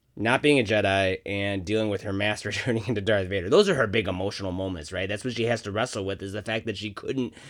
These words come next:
save Anakin from becoming this monster. And the fact that she never became a Jedi.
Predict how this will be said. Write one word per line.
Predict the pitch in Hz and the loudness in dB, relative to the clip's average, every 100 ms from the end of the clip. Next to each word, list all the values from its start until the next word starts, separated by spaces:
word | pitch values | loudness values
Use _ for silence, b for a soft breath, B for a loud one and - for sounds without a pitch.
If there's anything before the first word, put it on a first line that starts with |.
| B | B
save | - - 143 127 104 104 - _ _ _ _ - | -4 2 6 6 4 -2 -8 _ _ _ _ -2
Anakin | 135 135 117 113 101 | 2 4 2 0 -4
from | 113 101 | -2 -4
becoming | 98 117 107 101 95 | -2 0 0 0 -4
this | 95 | -6
monster. | 104 107 110 107 - - _ _ _ _ _ _ _ _ _ _ _ _ | -2 0 0 -2 -10 -16 _ _ _ _ _ _ _ _ _ _ _ _
And | - 127 120 | 2 4 4
the | |
fact | 101 107 | 4 2
that | 101 | 2
she | - | 0
never | 110 101 | 0 0
became | 101 101 | 0 -2
a | 92 | -2
Jedi. | 85 98 69 | -2 -4 -6